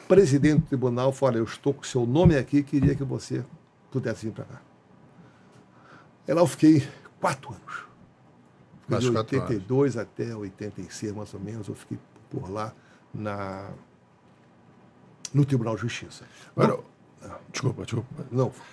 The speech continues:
Speaker 2: Agora, um outro grande legado que você deixou pro Rio de Janeiro foi a criação da Guarda Municipal.
Speaker 1: Isso. Foi em seguida.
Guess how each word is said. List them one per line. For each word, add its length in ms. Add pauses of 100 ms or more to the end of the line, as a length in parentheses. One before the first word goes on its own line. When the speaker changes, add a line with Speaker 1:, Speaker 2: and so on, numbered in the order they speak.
(160)
Speaker 2:
Agora, 240
um 240
outro 220
grande 340
legado 480
que 80
você 260
deixou 460
pro 200
Rio 240
de 80
Janeiro 480 (600)
foi 380
a 100
criação 640
da 100
Guarda 460
Municipal. 720
Speaker 1:
Isso. 240
Foi 240
em 140
seguida. 500